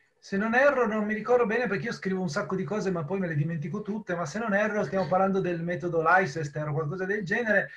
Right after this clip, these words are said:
che è diventato poi, eh, una, una, un protocollo, uno dei protocolli più seguiti per quello che riguarda il contenimento del, di un contagio.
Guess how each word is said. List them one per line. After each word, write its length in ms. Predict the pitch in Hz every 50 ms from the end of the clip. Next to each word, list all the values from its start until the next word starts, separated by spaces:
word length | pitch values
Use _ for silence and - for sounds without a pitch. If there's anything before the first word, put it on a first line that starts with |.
| - - - _
che 120 | _ 175 208 254
è 40 | 247
diventato 720 | 233 185 143 175 196 208 190 - 240 269 285 285 240 202
poi, 420 | 143 175 208 226 254 269 269 240 - - - - - - _
eh, 280 | _ 185 185 180 180 - -
una, 880 | 220 240 254 262 254 240 220 208 202 190 190 185 185 185 190 196 - -
una, 320 | 208 208 208 196 196 202 -
un 120 | 208 214 214
protocollo, 1080 | 240 233 220 220 233 226 - - 294 285 196 160 156 156 165 175 214 247 262 254 233
uno 220 | 240 226 214 196
dei 260 | 190 165 180 175 175
protocolli 840 | 151 143 196 - 202 202 - 226 226 214 202 190 185 175 175 147 - - - - _ _ _ _
più 140 | 208 220 190
seguiti 560 | 147 196 202 180 190 285 302 294 - 202 170
per 160 | 143 180 170
quello 240 | - 185 196 208 214
che 200 | 202 190 180 180
riguarda 420 | 180 180 170 185 196 220 220 214
il 60 | 185 147
contenimento 840 | 156 175 170 147 175 175 180 180 180 185 190 196 190 143 185 190
del, 560 | 170 151 170 170 170 165 160 165 160 156 156 151
di 60 | 151
un 100 | 170 175
contagio. 800 | 147 156 170 156 151 143 143 127 123 123 123 120 135 139 135